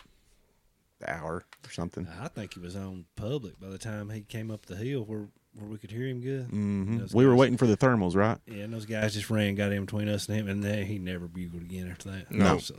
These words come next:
Speaker 2: they just blew that up.
Speaker 3: Literally was sitting there listening to this bull bugle his brains out.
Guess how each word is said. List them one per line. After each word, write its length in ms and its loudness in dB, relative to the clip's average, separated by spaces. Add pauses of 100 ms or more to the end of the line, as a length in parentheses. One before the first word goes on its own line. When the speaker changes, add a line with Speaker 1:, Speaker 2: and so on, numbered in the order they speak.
Speaker 2:
they 140 -10 (100)
just 160 -14 (180)
blew 100 -14
that 340 -12
up. 80 -14 (440)
Speaker 3:
Literally 380 8
was 240 6
sitting 440 4
there 400 0 (680)
listening 380 0
to 80 0
this 160 0
bull 380 2
bugle 400 2
his 100 0
brains 440 0
out. 320 -2